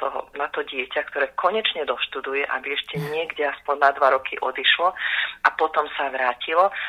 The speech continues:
ale dáva im to zmysel. Takže, e, také tie tri základné kroky, e, som teraz na-, naškrtla, že čo otváram vlastne s rodinnými firmami a teraz im to aj, e, cez tento éter chcem odporučiť,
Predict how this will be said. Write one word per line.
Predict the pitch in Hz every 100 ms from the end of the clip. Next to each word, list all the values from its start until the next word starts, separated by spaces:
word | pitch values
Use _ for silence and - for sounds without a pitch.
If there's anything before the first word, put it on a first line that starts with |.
| - 160
ale | 175
dáva | 220 233 208
im | 170 165
to | 165 151
zmysel. | 147 135 - 110 - - - -
Takže, | 156 151 151 - 147
e, | 143 143 - 151 151 147 - - - - -
také | - 185 - -
tie | 175
tri | 196 190
základné | 170 156 - 151 147 139 -
kroky, | 151 151 - 143 131
e, | - 135 131 - -
som | 127 127 127
teraz | 131 127 123 - 123 127
na-, | 131 127 - 139 127 131 135
naškrtla, | 131 - - - 127 127
že | 117 -
čo | 156 143
otváram | - 131 123 123
vlastne | 127 135 135 123
s |
rodinnými | 127 131 135 127 131 -
firmami | 135 139 139 139
a | 123 -
teraz | 135 131 131
im | 131
to | 135
aj, | 123
e, | - - 131 - -
cez | -
tento | - 139 147 135
éter | 156 - 131 -
chcem | 147 139 - - - -
odporučiť, | 160 - 139 131 -